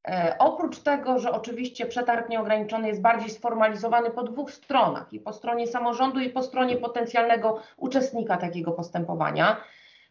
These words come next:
to w każdym innym trybie zamówień publicznych możemy kupić produkt, usługę czy, e, roboty budowlane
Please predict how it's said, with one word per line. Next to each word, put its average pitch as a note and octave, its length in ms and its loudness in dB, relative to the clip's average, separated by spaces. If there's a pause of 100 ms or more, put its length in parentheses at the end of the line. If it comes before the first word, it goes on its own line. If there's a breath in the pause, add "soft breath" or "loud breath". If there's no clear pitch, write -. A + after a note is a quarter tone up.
to A#3+ 400 2
w - 80 -20
każdym D4+ 540 4
innym C#4 400 6
trybie F#3 400 0 (760 soft breath)
zamówień A3+ 480 0
publicznych A3+ 420 -6
możemy C4 400 2
kupić C#4 420 -4
produkt, G#3+ 840 2 (500)
usługę A#3 600 4 (640)
czy, A#3 160 -4
e, A3 560 2
roboty A#3+ 380 4
budowlane A#3 800 2